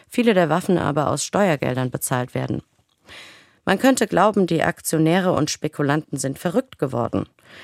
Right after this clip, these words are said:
Einerseits, weil sie das Ende eines Krieges mehr fürchten als seine Fortsetzung. Andererseits, weil die Geschäfte der Branche unverändert so fabelhaft laufen, dass die Börsianer vor lauter Champagnergenuss eigentlich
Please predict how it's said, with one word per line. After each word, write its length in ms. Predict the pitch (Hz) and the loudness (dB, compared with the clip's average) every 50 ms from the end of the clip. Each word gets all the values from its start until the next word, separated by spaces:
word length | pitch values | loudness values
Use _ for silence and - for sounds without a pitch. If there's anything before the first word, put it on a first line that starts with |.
| - - - | -20 -12 -4
Einerseits, 640 | - 165 165 165 165 160 151 151 151 147 - - - - | 0 2 2 4 2 2 2 0 0 0 -2 -6 -8 -4
weil 180 | - 156 151 143 | -2 -2 -2 0
sie 120 | 147 147 | -2 -2
das 240 | 143 139 139 - - _ - | -2 -2 -2 -4 -8 _ 0
Ende 400 | - 190 220 208 160 147 139 - | 2 4 4 4 2 2 0 0
eines 320 | - 131 131 131 135 - | -2 -2 -2 -2 -4 -4
Krieges 500 | _ - - 143 135 - 139 131 - - | _ -6 -4 -4 -4 -2 -4 -6 -6 -6
mehr 360 | 127 127 135 147 151 165 190 | -4 0 2 2 4 2 2
fürchten 580 | - - - 196 196 196 185 - - - 170 - | 0 0 -2 0 0 0 -2 -4 -2 -2 -2 -2
als 240 | - - 139 - - | 0 -4 -4 -4 -2
seine 220 | 147 135 143 139 | -2 -2 -2 -2
Fortsetzung. 880 | 127 - - 175 196 220 - - - 123 117 - - - 123 113 110 - - _ _ _ - - - _ _ _ - | -4 -2 0 0 0 0 0 -2 -4 -4 -4 -4 -4 -4 -4 -4 -4 -6 -8 _ _ _ -20 -20 -20 _ _ _ 0
Andererseits, 680 | - 233 214 180 147 156 151 147 151 147 - - - - - - - - | 0 2 2 2 2 2 0 2 2 2 2 0 -2 -10 -12 -20 -8 -2
weil 80 | - 170 | 0 0
die 100 | 175 180 | 2 2
Geschäfte 460 | - 196 - - 226 233 - - 214 | 0 0 0 0 0 0 0 -2 0
der 100 | 190 185 | 0 0
Branche 460 | 170 - 165 170 190 208 190 185 - | 0 2 0 2 2 2 2 0 0
unverändert 640 | - - 226 240 - 208 - - 170 175 160 170 170 - - | 2 2 0 0 0 -2 -2 0 0 0 0 -2 -4 -6 -10
so 320 | - 143 147 185 220 254 254 | -8 -4 0 2 2 2 2
fabelhaft 640 | - - 185 175 196 190 180 170 156 151 - - - | 0 0 0 2 2 2 0 0 -2 -2 -4 -2 -2
laufen, 420 | 151 147 156 170 170 - 185 180 - - - - - | 0 2 2 0 0 0 -2 -2 -2 -6 -20 -16 -8
dass 160 | - 175 170 - | -6 -4 -4 -4
die 100 | - 170 | -4 0
Börsianer 720 | 165 175 170 175 143 170 165 160 160 165 185 214 220 220 | 2 2 2 2 0 0 0 2 2 2 2 2 2 2
vor 160 | - - 190 | 0 0 0
lauter 340 | 175 180 175 180 - 185 170 | 2 2 0 0 0 -2 -4
Champagnergenuss 1000 | 160 - 165 156 151 - 170 175 190 196 185 175 - 165 170 170 180 175 - - _ - | -2 -2 -4 -4 -2 -2 -2 0 2 2 0 0 0 0 2 2 2 0 -2 -8 _ -4
eigentlich 640 | - - 160 170 170 208 196 - 226 233 240 - | -2 0 0 2 0 0 0 0 0 0 0 0